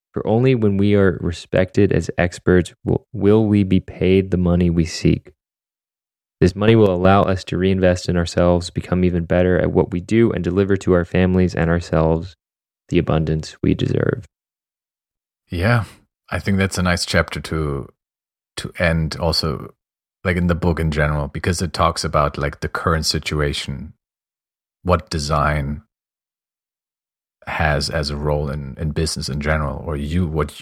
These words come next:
Speaker 2: what your role is, uh, role is in the business world. Like, if you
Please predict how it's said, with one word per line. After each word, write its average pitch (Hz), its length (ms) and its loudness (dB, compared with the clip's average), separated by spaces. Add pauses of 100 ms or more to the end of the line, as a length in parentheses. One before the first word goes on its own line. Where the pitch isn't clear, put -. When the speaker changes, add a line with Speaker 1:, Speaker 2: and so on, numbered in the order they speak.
Speaker 2:
what - 300 -2
your 92 200 0
role 69 320 -4
is, - 220 -2
uh, 69 180 -10 (100)
role 73 340 -6
is 78 140 -4
in 71 120 -4
the 67 60 -6
business 71 540 -6 (420)
world. 71 380 -4 (600)
Like, - 80 -8
if 76 140 -8
you 73 100 -6